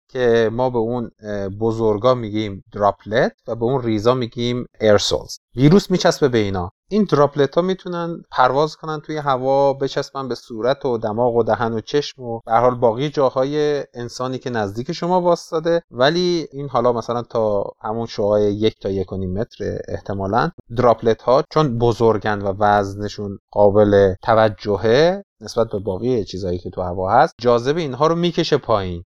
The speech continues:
و بعد از همون مثلاً فاصله یک و نیم تا دو متر دیگه با ار-، عطسه و سرفه و اینا این دراپلت ها به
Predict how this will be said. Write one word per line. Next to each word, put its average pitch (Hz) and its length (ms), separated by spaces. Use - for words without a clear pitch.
و 117 360
بعد 117 320
از 110 120
همون 113 260
مثلاً 104 380
فاصله 107 500
یک 104 280
و 117 40
نیم 107 160
تا 101 120
دو 101 200
متر 127 300
دیگه 143 440
با 104 160
ار-، 110 320
عطسه 113 400
و 113 100
سرفه 110 380
و 107 40
اینا 107 220
این 160 260
دراپلت 113 540
ها 156 560
به 104 600